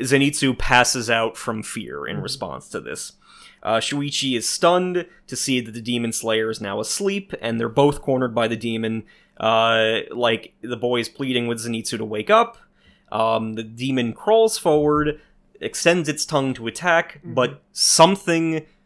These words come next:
Speaker 1: slashes away the tongue, and this attack is stalled.
Speaker 2: Yes.
Speaker 1: Um,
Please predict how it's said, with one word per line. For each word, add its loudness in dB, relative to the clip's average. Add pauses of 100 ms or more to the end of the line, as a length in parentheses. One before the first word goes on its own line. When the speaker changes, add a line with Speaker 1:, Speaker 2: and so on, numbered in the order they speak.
(100)
Speaker 1:
slashes 4
away 4
the -6
tongue, 0 (120)
and -2
this -8
attack -6
is -6
stalled. -6
Speaker 2:
Yes. -20 (160)
Speaker 1:
Um, -8